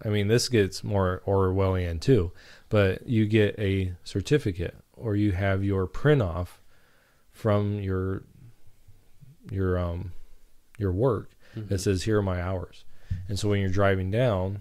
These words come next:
Speaker 1: say, and it's after curfew, a p-, cop pulls you over, you go, "This is my, my I D and this is my work schedule, and that's why,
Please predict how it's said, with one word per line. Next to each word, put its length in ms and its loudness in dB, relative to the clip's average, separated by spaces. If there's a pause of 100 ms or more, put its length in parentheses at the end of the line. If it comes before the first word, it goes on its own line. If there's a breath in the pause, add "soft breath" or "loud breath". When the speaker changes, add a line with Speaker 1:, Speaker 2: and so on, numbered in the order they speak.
(120)
Speaker 1:
say, 460 2
and 200 -2
it's 140 -4
after 260 -2
curfew, 500 0 (1000 soft breath)
a 80 -12
p-, 140 -16
cop 260 0
pulls 180 0
you 100 4
over, 120 2
you 140 -2 (120)
go, 100 -10
"This 200 -4
is 60 -4
my, 300 -4 (680)
my 140 -6
I 60 -4
D 320 2
and 120 0
this 180 -2
is 120 -4
my 200 -4
work 220 -2
schedule, 340 -2
and 80 -2
that's 180 -8
why, 160 -6